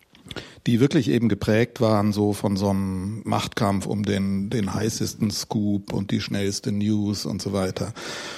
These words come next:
Und der politische Journalismus, ähm, weiß eigentlich heute im Wesentlichen, dass wir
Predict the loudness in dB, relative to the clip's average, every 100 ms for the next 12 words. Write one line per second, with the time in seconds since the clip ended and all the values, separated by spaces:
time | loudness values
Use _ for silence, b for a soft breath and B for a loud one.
0 | B _ 0 0 -2 _ 0 0 -2 2
1 | 2 0 _ _ _ _ _ 0 4 6
2 | 6 4 4 6 6 6 2 4 4 4
3 | 0 -6 -10 B B B B -20 _ B
4 | B B B B B -10 2 4 4 4
5 | 2 2 0 4 6 4 2 0 0 0
6 | -2 4 4 6 6 4 4 -2 _ -2
7 | 4 4 4 2 0 -2 0 0 0 B
8 | B B B 0 2 2 4 6 4 2